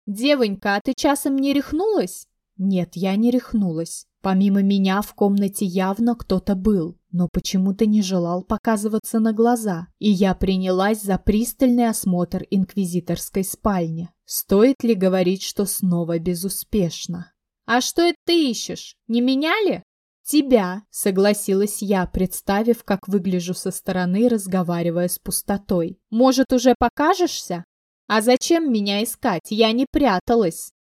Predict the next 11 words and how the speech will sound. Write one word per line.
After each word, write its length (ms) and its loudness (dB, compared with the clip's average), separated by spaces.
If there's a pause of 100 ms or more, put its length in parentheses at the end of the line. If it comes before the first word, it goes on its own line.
«Но 120 0
я 220 2
тебя 360 4
не 180 2
вижу!» — 580 0 (120)
возмутилась 840 0
я 340 0
и, 120 0
разозлившись, 920 0
сжала 460 0
кулаки. 720 -2